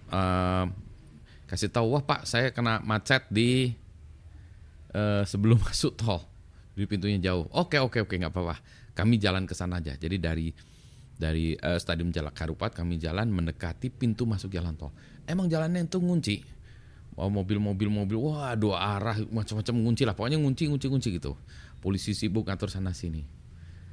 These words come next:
Nah, sampailah dekat di pertigaan, eh, saya su-, susah jelasin ya, pertigaan. Jadi kalau lurus itu ke jalan tol ya,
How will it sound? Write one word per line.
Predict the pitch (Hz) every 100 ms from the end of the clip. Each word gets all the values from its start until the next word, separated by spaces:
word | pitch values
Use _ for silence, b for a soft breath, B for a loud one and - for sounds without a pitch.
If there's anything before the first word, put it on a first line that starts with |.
| B 123
Nah, | 123 113
sampailah | 117 120 175 185
dekat | 135 107 139
di | 113 117
pertigaan, | - 101 113 104 80 110 113 - B B B - -
eh, | - 147 147
saya | - 139
su-, | - -
susah | - 143 - 101
jelasin | 92 82 67 82
ya, |
pertigaan. | 85 - 95 92 107 117 B B -
Jadi | 101 104 - -
kalau | 107
lurus | 95 117 117 113 -
itu | 104 - 107 101 101 95 -
ke | 90 92 90 90
jalan | 85 82 85 80
tol | 104 135 165 196
ya, | 71